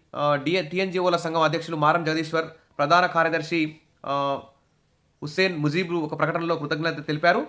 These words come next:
ఉద్యోగులకు హెల్త్ కార్డులు కూడా ఇవ్వాలని, ఇతర సమస్యలు పరిష్కరించాలని కోరారు. ఇక ఉద్యోగ సంఘాలు హర్షం వ్యక్తం చేస్తున్నాయి. రాష్ట్రంలోని ప్రభుత్వ ఉద్యోగులకు, పెన్షనర్లకు డీఏ, డీఆర్ విడుదలపై సీపీఎస్ ఉపాధ్యాయ ఉద్యోగ సంఘం అధ్యక్షులు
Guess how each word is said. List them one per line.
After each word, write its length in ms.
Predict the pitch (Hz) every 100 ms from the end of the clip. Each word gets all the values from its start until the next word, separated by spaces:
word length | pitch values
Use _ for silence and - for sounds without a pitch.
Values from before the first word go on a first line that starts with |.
| -
ఉద్యోగులకు 400 | 147 202 202 196
హెల్త్ 200 | 160 156
కార్డులు 220 | 185 175
కూడా 200 | 170 170
ఇవ్వాలని, 400 | 156 156 165 165
ఇతర 220 | 165 165
సమస్యలు 340 | 175 170 165 165
పరిష్కరించాలని 720 | 151 147 160 160 160 160 151 - -
కోరారు. 280 | 156 175 233
ఇక 140 | 226
ఉద్యోగ 340 | 175 151 196 190
సంఘాలు 460 | 180 170 175 175
హర్షం 200 | 151 180
వ్యక్తం 240 | 175 - 175
చేస్తున్నాయి. 480 | 175 175 175 220 - - _ -
రాష్ట్రంలోని 460 | 156 190 214 208 202
ప్రభుత్వ 360 | 180 190 196
ఉద్యోగులకు, 540 | 175 151 185 185 185 190
పెన్షనర్లకు 680 | 151 156 185 185 180 190
డీఏ, 380 | 147 170 180 190
డీఆర్ 380 | 147 160 180 175
విడుదలపై 460 | 160 170 175 175
సీపీఎస్ 800 | 175 - _ 185 185 190 190 - 151
ఉపాధ్యాయ 460 | 151 170 165 175
ఉద్యోగ 360 | 170 143 175 175
సంఘం 260 | 170 165
అధ్యక్షులు 480 | 160 160 165 175 175